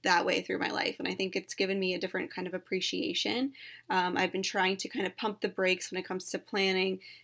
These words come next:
and not being such a crazy planner, because that's just in my tendencies, and just try to live more of a simple life. So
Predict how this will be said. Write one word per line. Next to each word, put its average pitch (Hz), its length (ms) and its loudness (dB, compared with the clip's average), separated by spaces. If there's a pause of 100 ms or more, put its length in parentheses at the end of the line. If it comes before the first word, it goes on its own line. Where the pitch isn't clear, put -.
and 190 280 4
not 190 220 4
being 190 240 2
such 190 240 2
a 190 60 -4
crazy 185 320 0
planner, 180 360 0
because 185 240 -2
that's - 300 -2
just - 420 0
in 185 120 -2
my 185 100 -2
tendencies, 220 640 2 (420)
and 202 320 4
just 214 300 -2
try 240 160 2
to 254 60 4
live 220 240 2
more 190 160 2
of 190 60 0
a 196 60 -4
simple 185 560 2
life. - 340 -4
So 180 560 4